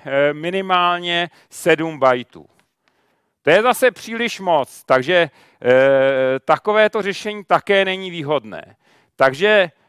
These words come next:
budeme nějakým způsobem optimalizovat, co vlastně do těch instrukcí uložíme a jak široké je budeme mít. A protože se jedná o třicetidvoubitovou architekturu,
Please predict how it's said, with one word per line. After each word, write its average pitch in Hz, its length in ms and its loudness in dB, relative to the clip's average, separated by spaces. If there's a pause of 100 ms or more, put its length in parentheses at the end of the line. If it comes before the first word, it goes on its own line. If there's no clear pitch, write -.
budeme 185 380 -2
nějakým 190 460 -2
způsobem 208 580 -8
optimalizovat, 156 1120 -2 (320)
co 208 240 0
vlastně 208 420 -2
do 202 80 -4
těch 208 220 -6
instrukcí 202 600 -14
uložíme 147 640 -4
a 143 140 2
jak 170 200 2
široké 180 500 -2
je 180 120 2
budeme 151 420 -6
mít. 104 380 -18 (380)
A 127 200 6
protože 202 680 -2
se 196 300 -4
jedná 190 520 0
o 165 300 0
třicetidvoubitovou 185 1120 -6
architekturu, 135 1000 -6